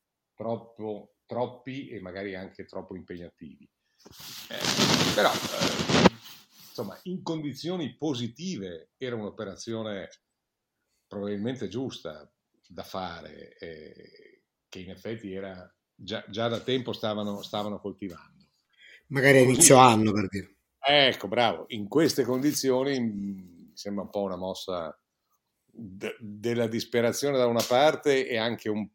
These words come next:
Speaker 1: con un pizzico di demagogia dall'altra. Poi, sai, l-, l-, il calcio vive di alchimie stranissime, eh. Eh, il, il fatto che adesso il Barcellona, pur essendo a pezzi, abbia comunque,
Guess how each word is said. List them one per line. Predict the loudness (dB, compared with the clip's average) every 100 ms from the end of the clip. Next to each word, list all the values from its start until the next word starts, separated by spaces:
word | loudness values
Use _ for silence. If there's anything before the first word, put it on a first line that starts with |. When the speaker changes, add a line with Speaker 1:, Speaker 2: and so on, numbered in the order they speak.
| _
Speaker 1:
con | -8
un | -6 -6 -4
pizzico | -4 -4 -6 -6 -6
di | -6
demagogia | -6 -4 -4 -4 -4 -4 -2 -2
dall'altra. | -2 -2 -2 -2 -4 -12 -14 -16 _
Poi, | -2 -2
sai, | 0 -2 -2 -6 _ _ _ _ _ _ _ _ _ _ _ -10
l-, | -6 -2 0 0
l-, | 0 0 -2
il | -4 -10 2
calcio | 2 4 0
vive | -2 -2
di | -2
alchimie | -4 -4 -6 -6 -4 -2 -4
stranissime, | -6 -8 -6 -6 -6 -6 -10 -12 -12 -12
eh. | -14 _ _ _ _ _ _ -18
Eh, | -14 -10 -8 -8 -6
il, | -8 -10
il | -12 -4
fatto | -2 0
che | 0
adesso | 0 0 -4
il |
Barcellona, | -4 -4 -4 -4 -2 -2 -2 -4
pur | -6 -6
essendo | -4 -4 -2 -4
a | -2
pezzi, | -2 -2 -6 -8 -12 _ _ _ _ -8
abbia | -6 -2 -2
comunque, | -2 -4 -2 -4 -6 -10 -10